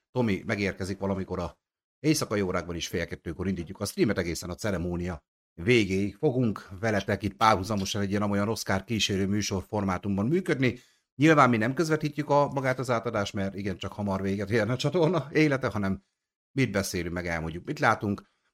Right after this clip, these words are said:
Magyar nyelvű közvetítés nem lesz, a Disney Plus fogja adni, de angol eredeti nyelven, majd mi mondjuk, hogy mi történt, vagy nézzük együtt, vagy ti is nézitek, vagy ha nem, akkor majd csak minket néztek. Ennyi.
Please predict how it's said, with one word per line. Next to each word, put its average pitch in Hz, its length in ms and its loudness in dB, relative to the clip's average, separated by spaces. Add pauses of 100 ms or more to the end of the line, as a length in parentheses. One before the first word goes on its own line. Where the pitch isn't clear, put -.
(100)
Magyar 139 320 6
nyelvű 104 220 0
közvetítés 95 600 -6
nem 120 240 0
lesz, 160 200 0
a 110 60 -2
Disney 95 280 -2
Plus 90 180 -10
fogja 92 300 -4
adni, 123 160 -2
de 92 100 -4
angol 107 300 -2
eredeti 147 300 -2
nyelven, 101 460 0 (360)
majd 101 180 -4
mi 90 180 -4 (120)
mondjuk, 85 320 -6
hogy 82 120 -8
mi 87 60 -8
történt, 85 420 -8
vagy 107 240 -6
nézzük 92 340 -6
együtt, 85 280 -6
vagy 95 160 -6
ti 160 140 0
is 135 80 0
nézitek, 117 380 -4
vagy 104 120 -8
ha 123 60 -6
nem, 131 120 -2
akkor 123 260 -4
majd 110 160 -2
csak 98 140 -10
minket 82 260 -10
néztek. 90 340 -12 (320)
Ennyi. 80 260 -8